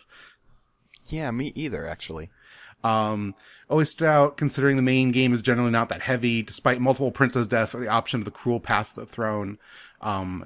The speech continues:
Speaker 2: do you think the fact that these dark elements are hidden behind very specific stat requirements,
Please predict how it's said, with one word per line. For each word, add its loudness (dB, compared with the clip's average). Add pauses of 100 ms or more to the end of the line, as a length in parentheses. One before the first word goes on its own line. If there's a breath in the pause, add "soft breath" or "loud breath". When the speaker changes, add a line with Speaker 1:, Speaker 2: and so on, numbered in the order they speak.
Speaker 2:
do -6
you -4
think -4
the -20
fact 0
that -10
these -4
dark 0
elements -6
are -6
hidden -4
behind -4
very -2
specific -8
stat 0
requirements, -2